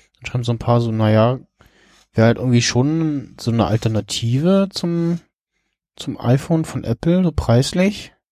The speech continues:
Wenn sie das dann machen können, also dass sie da irgendwie mit Preis gegenhalten können. Und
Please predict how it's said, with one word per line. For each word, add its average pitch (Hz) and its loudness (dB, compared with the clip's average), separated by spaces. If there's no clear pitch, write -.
Wenn 113 4
sie 110 6
das 107 4
dann 95 -4
machen 107 -6
können, 170 -4
also 110 2
dass 107 -4
sie 117 -4
da 113 0
irgendwie 113 -2
mit 101 -6
Preis - -2
gegenhalten 143 2
können. 165 0
Und 113 -2